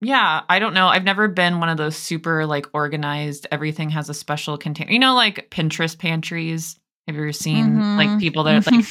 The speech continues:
Speaker 2: <laughs>
Speaker 1: they're labeled and they have everything, like, done out? And it's like, I'm
Speaker 2: Oh, the
Speaker 1: not one of
Speaker 2: serial
Speaker 1: those.
Speaker 2: killers?
Speaker 1: Oh, yeah. Like, I'm not one of those, uh, types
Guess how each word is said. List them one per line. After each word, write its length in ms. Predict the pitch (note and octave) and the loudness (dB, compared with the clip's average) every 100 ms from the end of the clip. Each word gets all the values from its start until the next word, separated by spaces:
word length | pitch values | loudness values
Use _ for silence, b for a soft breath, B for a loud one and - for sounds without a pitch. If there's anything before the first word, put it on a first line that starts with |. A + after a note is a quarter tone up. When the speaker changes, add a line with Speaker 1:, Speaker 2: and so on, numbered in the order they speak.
| C4 | 2
Speaker 2:
<laughs> 180 | G#3 - | 2 0
Speaker 1:
they're 100 | E3+ | 0
labeled 840 | D#3+ D#3 D3+ D#3 D#3 D#3 D3+ D3+ | 2 2 2 2 2 2 2 2
and 120 | D3 D3+ | 0 0
they 60 | |
have 160 | D3+ D3 | 0 0
everything, 920 | D3 D3 D3+ D#3 D#3+ D3+ D3 D3 D3 D3+ b b b _ - | -2 -2 -2 -4 -4 -4 -4 -6 -6 -8 b b b _ -6
like, 300 | D#3+ D3 D3+ | -4 -2 -2
done 300 | D#3+ D3 D3 | 0 2 2
out? 480 | - C#3+ D3 D3 - | 0 2 2 -2 -4
And 100 | D3+ | -6
it's 240 | C#3+ - D3 | -6 -8 -6
like, 400 | C#3 C3+ - - _ - | -6 -6 -12 -20 _ -4
I'm 140 | E3 | 0
Speaker 2:
Oh, 80 | E3+ | 4
the 0 | |
Speaker 1:
not 240 | D#3+ - | 4 4
one 140 | D#3+ F3+ | 2 4
of 40 | |
Speaker 2:
serial 180 | F#3 F#3+ | 4 4
Speaker 1:
those. 120 | F#3+ | 2
Speaker 2:
killers? 380 | G#3+ B3 C4 C4+ F#3+ | 0 0 -2 0 2
Speaker 1:
Oh, 240 | F3+ D#3+ | 4 2
yeah. 380 | C#3+ C3+ - - | 0 -2 -2 -2
Like, 180 | - D#3 | -4 -2
I'm 100 | E3 | 0
not 200 | E3+ E3+ | 0 0
one 120 | D#3+ | -2
of 140 | D#3+ D3+ | -4 -6
those, 440 | D3 D3 D3+ D#3 - | -6 -6 -6 -10 -10
uh, 440 | E3+ D#3 D#3 D#3 D#3 _ _ | -8 -6 -4 -6 -8 _ _
types 600 | - F3 F#3 - - - | -4 -2 -2 -4 -6 -8